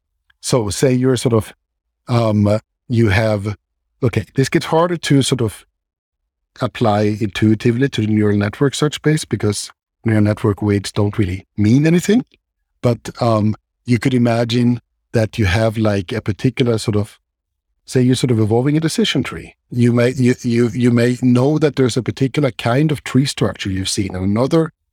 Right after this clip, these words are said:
decision tree. This hypothesis formed this way. And you may want to sort of just apply this to some, to some part of your own tree.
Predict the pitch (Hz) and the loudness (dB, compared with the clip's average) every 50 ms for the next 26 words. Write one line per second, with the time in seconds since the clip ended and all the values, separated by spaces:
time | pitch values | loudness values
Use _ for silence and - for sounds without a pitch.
0 | _ - - 107 - 101 87 - 82 82 - - - - - _ _ - 101 - | _ -6 -6 -2 -2 -2 -4 -4 -8 -8 -10 -10 -10 -10 -12 _ _ -4 -4 -4
1 | - _ _ _ _ _ _ _ - 127 123 113 107 107 110 - 117 110 101 104 | -4 _ _ _ _ _ _ _ -2 -2 0 0 0 -2 -2 -2 -2 -2 0 -2
2 | 87 92 87 - - - 107 101 98 92 98 95 - - 90 - - - _ _ | -4 -4 -6 -6 -4 -2 0 0 0 0 -2 -6 -6 -8 -10 -12 -12 -16 _ _
3 | _ _ _ _ _ _ - 120 117 123 120 120 123 127 127 120 127 131 - 127 | _ _ _ _ _ _ -2 0 2 2 2 2 2 2 2 2 0 0 0 -2
4 | 147 131 120 107 - 123 117 - - 110 - - 120 117 143 175 170 156 135 131 | 0 0 -2 0 0 -2 -2 -2 -4 -8 -4 -2 0 2 2 2 2 2 0 -2
5 | 131 - - - _ _ _ _ _ _ _ _ _ - - 120 113 110 110 113 | -2 -6 -12 -16 _ _ _ _ _ _ _ _ _ -2 0 2 2 2 0 -2
6 | - _ _ _ _ - - - 117 104 104 104 104 104 _ _ _ _ _ _ | -4 _ _ _ _ -10 -4 -2 0 2 2 2 0 0 _ _ _ _ _ _
7 | _ - - 110 - 120 110 107 - - 110 104 98 95 - 101 113 143 160 170 | _ -4 -4 -2 0 0 -2 -2 -2 -2 -2 -2 -2 -2 -2 0 2 2 2 2
8 | - - 156 156 180 196 | 0 0 0 0 0 -2